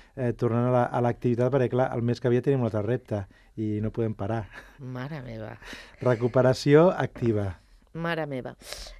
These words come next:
Speaker 2: Eh, aprofitant abans de, d'entrar en antena a parlar una miqueta de, de, de tot aquest, eh,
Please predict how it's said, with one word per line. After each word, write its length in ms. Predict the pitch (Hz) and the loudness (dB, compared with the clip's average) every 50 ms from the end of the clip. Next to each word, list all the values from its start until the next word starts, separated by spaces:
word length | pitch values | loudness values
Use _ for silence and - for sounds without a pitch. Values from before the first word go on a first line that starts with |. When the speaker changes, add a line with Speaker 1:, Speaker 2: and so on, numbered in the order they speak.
| - | -2
Speaker 2:
Eh, 240 | - 208 208 202 196 185 - | 0 2 4 6 6 6 6
aprofitant 1300 | - 196 196 190 190 185 185 185 180 180 180 175 175 170 - - 196 190 - 202 185 - 196 214 226 | 6 6 8 8 8 8 6 6 6 6 6 4 4 2 0 0 -2 0 2 2 4 4 6 4 4
abans 380 | 254 262 247 247 240 240 233 208 | 4 2 4 2 2 2 0 -2
de, 140 | 202 220 220 214 214 208 202 196 190 185 185 185 180 | 0 2 2 4 4 4 4 2 2 2 2 0 0
d'entrar 880 | 180 190 185 185 180 - 185 180 180 175 170 165 165 165 170 175 165 160 | 0 0 -2 -2 -2 -2 0 0 2 2 2 2 2 2 2 2 2 2
en 120 | 165 165 160 | 0 0 0
antena 540 | 160 160 160 156 - 170 165 165 165 165 160 160 165 170 170 175 - - | -2 -2 -4 -2 0 0 2 2 2 0 0 0 0 0 -2 -2 -2 -2
a 120 | 160 156 156 156 151 151 151 - - - - | -2 -2 0 0 -2 -4 -4 -8 -8 -6 -4
parlar 220 | 160 156 156 160 160 | -2 0 2 0 0
una 100 | 160 160 | 0 -2
miqueta 520 | 165 143 - 160 175 185 - 170 156 147 | -4 -2 -2 0 -2 -2 0 -2 -2 -2
de, 100 | 156 147 135 123 123 | -2 -4 -6 -8 -8
de, 220 | 123 127 123 - - - - 120 117 - - 123 127 117 | -10 -10 -10 -12 -12 -14 -14 -16 -16 -14 -14 -14 -10 -8
de 80 | 131 131 - - - - - | -8 -8 -10 -10 -16 -6 0
tot 220 | 185 175 170 175 | 0 2 2 2
aquest, 400 | 165 - 165 165 165 - - - 170 | 0 2 2 2 0 0 -2 -2 0
eh, 640 | 160 160 160 156 151 151 147 147 139 139 135 135 | 2 2 2 2 2 2 2 2 2 0 0 -2